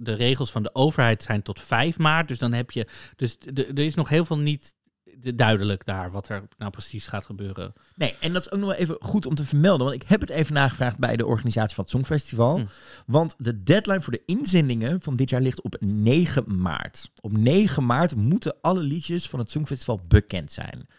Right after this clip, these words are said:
Speaker 2: Of in ieder
Speaker 1: Oké.
Speaker 2: geval ingestuurd bij de E B U. Een week later, op vijftien maart, is de Heads of Delegation meeting. Eh, vorig jaar zaten die natuurlijk een dag na elkaar, hè, in Rotterdam. We hadden we op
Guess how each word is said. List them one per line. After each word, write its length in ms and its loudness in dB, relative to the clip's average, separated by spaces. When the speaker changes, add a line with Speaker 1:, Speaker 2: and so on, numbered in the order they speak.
Speaker 2:
Of 120 -10
in 60 -4
ieder 140 0
Speaker 1:
Oké. 80 0
Speaker 2:
geval 180 -6
ingestuurd 320 -4
bij 160 -4
de 60 -8
E 80 -4
B 40 -8
U. 120 -8
Een 120 -4
week 200 0
later, 580 0
op 180 -8
vijftien 540 -2
maart, 460 0
is 260 2
de 140 2
Heads 240 4
of 140 -8
Delegation 800 2
meeting. 420 -2
Eh, 140 0
vorig 220 0
jaar 200 0
zaten 180 0
die 80 -8
natuurlijk 300 0
een 60 -2
dag 220 2
na 180 -4
elkaar, 340 -2
hè, 220 2
in 200 -2
Rotterdam. 480 0
We 60 0
hadden 180 0
we 120 2
op 260 -4